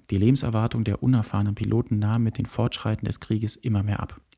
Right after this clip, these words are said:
Zudem wies die B F einhundertneun eine relativ sparsame Instrumentierung auf. So wurde zum Beispiel erst ab der B F einhundertneun G fünf ein Wendehorizont eingebaut, ohne den ein Fliegen bei schlechter Sicht schwierig war.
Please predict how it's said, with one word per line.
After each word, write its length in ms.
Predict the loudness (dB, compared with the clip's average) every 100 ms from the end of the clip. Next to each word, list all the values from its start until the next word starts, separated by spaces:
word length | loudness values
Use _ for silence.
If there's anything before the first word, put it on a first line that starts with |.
| -4
Zudem 500 | 2 4 4 4 2
wies 220 | 2 0
die 100 | -2
B 220 | 2 2
F 240 | 2 -2
einhundertneun 760 | 0 2 2 -2 -2 0 2 2
eine 260 | 2 2
relativ 360 | 2 0 0 -4
sparsame 640 | -6 -4 -2 0 0 0 0
Instrumentierung 840 | 0 -2 0 0 0 -2 -2 0
auf. 260 | -2 -6 -8 -4
So 180 | 0
wurde 140 | 2 2
zum 160 | 2
Beispiel 400 | 0 0 0 -4 -2
erst 400 | 0 0 0 -6
ab 120 | -2
der 100 | -2
B 260 | 0 0
F 220 | 2 -2 -2
einhundertneun 560 | -2 0 0 0 0
G 320 | 0 2 2 0
fünf 440 | -2 -2 -2 -8
ein 260 | -2 2 4
Wendehorizont 800 | 4 4 2 2 0 -2 -4 -2
eingebaut, 540 | -2 0 0 -2 -6
ohne 220 | 0 4 4
den 240 | 6 4
ein 140 | 2
Fliegen 340 | -2 0 2 2
bei 140 | 2
schlechter 340 | 2 0 2 0
Sicht 240 | -2 -4
schwierig 400 | -2 0 0 -2
war. 220 | -2 -4